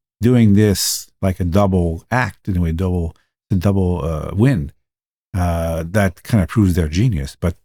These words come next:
that's a digression. But it might be true that, yeah, even today, especially now, movies have become, Hollywood movies anyway, I'm talking about commercial filmmaking, has become, <laughs> in a way, more complicated, more expensive, employs more people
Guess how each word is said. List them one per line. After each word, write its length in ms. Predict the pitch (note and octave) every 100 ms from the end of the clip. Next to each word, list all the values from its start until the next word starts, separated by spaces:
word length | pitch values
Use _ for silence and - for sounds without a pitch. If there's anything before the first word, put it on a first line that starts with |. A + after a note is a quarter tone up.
| _ _ _
that's 180 | F2 -
a 40 |
digression. 640 | E2 E2 D2+ D#2+ F#2 F2+ E2 _ _ _ _ _
But 140 | B2 B2
it 60 |
might 140 | C#3 F3
be 120 | C3+
true 220 | - B2
that, 160 | G#2+ G2+
yeah, 300 | B2+ F#2+ F#2
even 220 | - C3+ A2+
today, 460 | - G#2 G2 F#2 - -
especially 400 | - A2+ - F2+
now, 240 | F#2 F2+
movies 300 | E2+ G2+ F#2
have 120 | F2
become, 440 | E2+ - F#2 E2 - _ _
Hollywood 260 | - F2+ D#2
movies 240 | G2 F2 D#2+
anyway, 200 | E2 D2+
I'm 80 |
talking 320 | D2+ F2 E2+ E2+
about 260 | D#2+ D2 - _ _
commercial 360 | F2+ F2+ -
filmmaking, 600 | E2 G#2+ F#2+ F2+ F2 E2+ - _ _
has 140 | G2 F#2+
become, 460 | A2 - F#2 E2+ -
<laughs> 140 | _ -
in 140 | D3
a 60 | A2
way, 200 | A2+ F#2 _ _ -
more 180 | A#2+
complicated, 560 | C3+ A#2+ A#2 A2+ A2+ G2
more 180 | A2 C#3
expensive, 800 | C3 - G#2+ - G2+ G2 F2+ - _ _
employs 420 | G#2 - G#2+ F#2+
more 220 | C3 C#3+
people 560 | C3+ G#2+ - G#2 G2 -